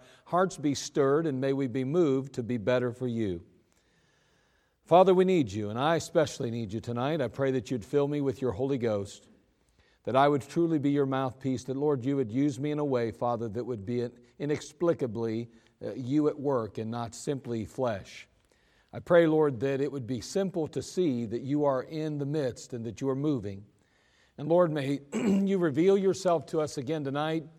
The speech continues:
May you show yourself real in our behalf.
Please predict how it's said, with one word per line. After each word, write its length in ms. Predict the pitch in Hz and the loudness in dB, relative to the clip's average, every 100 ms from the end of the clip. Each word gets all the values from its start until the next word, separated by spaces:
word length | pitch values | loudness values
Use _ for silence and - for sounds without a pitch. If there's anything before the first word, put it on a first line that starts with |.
| _ _ _ | _ _ _
May 100 | 120 | -10
you 100 | 127 | -8
show 200 | - 190 | 0 4
yourself 460 | 190 160 - 143 113 | 4 2 0 -4 -2
real 300 | 127 156 147 | 0 2 2
in 80 | 135 | 0
our 140 | 135 | 0
behalf. 480 | 135 123 117 113 113 | 0 -2 -2 -4 -6